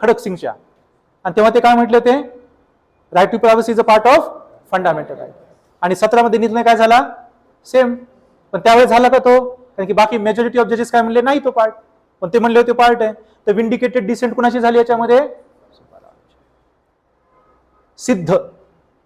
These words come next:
त्यांची असहमती. हे शब्द आहेत काही, हे यूज करायचे मेन्समध्ये. वेगवेगळे इम्प्रेशन जातं आन्सर रायटिंग चेक करणाऱ्या. आता ही सोशल मीडियाच्या संदर्भात, आता ही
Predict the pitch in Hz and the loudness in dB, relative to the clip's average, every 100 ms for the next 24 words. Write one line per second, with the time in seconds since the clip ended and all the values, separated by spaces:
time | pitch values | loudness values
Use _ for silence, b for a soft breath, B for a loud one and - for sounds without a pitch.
0 | _ _ 185 185 - 196 180 160 139 - | _ _ -6 -2 0 0 0 -6 -10 -16
1 | - _ _ _ _ _ _ _ 214 214 | -20 _ _ _ _ _ _ _ -4 -2
2 | 196 170 170 151 120 - - 226 254 208 | -2 -2 -4 -6 -10 -12 -8 -6 -4 -4
3 | 139 127 139 147 135 127 110 _ _ _ | -4 -6 -12 -14 -16 -20 _ _ _ _
4 | _ _ _ _ _ _ _ _ _ _ | _ _ _ _ _ _ _ _ _ _
5 | _ _ _ 185 196 208 202 196 196 180 | _ _ _ -4 0 2 2 0 -4 -8
6 | 175 151 143 135 - _ _ 147 147 147 | -6 -6 -6 -8 -14 _ _ -14 -10 -10
7 | 143 143 139 127 120 123 123 _ _ _ | -10 -12 -16 -18 -20 -20 -20 _ _ _
8 | _ _ _ _ _ _ _ _ _ _ | _ _ _ _ _ _ _ _ _ _
9 | _ - 170 214 208 240 240 226 233 233 | _ -6 -2 -2 0 0 0 0 2 0
10 | 233 214 202 208 170 - 185 | -2 -2 0 -2 -2 -4 -2